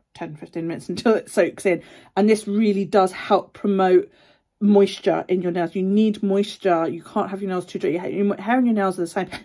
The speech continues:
They need moisture to be healthy. Obviously not too much moisture, 'cause then, you know, that's, I'm waving my hands a lot. It's 'cause I go, "Oh, nails, I'm so excited." So I also thought,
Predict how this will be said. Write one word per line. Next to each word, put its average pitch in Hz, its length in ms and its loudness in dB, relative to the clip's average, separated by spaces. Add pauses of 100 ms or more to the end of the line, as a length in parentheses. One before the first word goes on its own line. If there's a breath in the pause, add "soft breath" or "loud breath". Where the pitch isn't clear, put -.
(100)
They 180 80 -4
need 214 300 0
moisture 208 420 2
to 180 120 -8
be 180 140 0
healthy. 180 680 -4 (240 soft breath)
Obviously 208 280 -2
not 190 140 -6
too 277 120 0
much - 200 0
moisture, 170 260 -6
'cause 185 180 -12
then, 175 340 -2
you 185 100 -6
know, 156 220 -6 (420 loud breath)
that's, - 360 -10
I'm 175 160 -8
waving 165 300 -4
my 156 60 -6
hands 160 260 -8
a - 40 -8
lot. 139 100 -2
It's - 100 -10
'cause - 180 -20
I 311 40 -2
go, 571 100 6
"Oh, 659 160 4
nails, 640 300 -2
I'm 415 100 -6
so 453 80 -2
excited." 370 360 -2 (280 loud breath)
So 240 360 2
I 240 120 0
also 254 260 0
thought, 190 500 2